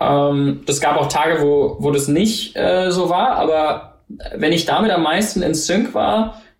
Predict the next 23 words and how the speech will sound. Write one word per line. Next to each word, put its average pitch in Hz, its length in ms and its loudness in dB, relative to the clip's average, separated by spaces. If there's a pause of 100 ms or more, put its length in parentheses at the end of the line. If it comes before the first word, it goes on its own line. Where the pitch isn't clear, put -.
dann 170 340 2
ging's 180 220 0
mir 165 80 0
eigentlich 165 200 0
am 151 60 -2
besten 180 340 0
und 151 160 0
dann, 147 580 0 (260)
ähm, 139 720 0
hatte 147 200 0
ich 160 100 0
auch 147 100 0
das 143 160 -4
Gefühl, 160 240 0
irgendwie 151 240 2
weiterzukommen 135 560 -2
und 123 120 -2
mich 131 120 -4
weiterzuentwickeln. 123 720 -2
Das 143 140 -2
heißt, 135 180 -4
mein 151 160 0
Ansatz 190 640 -2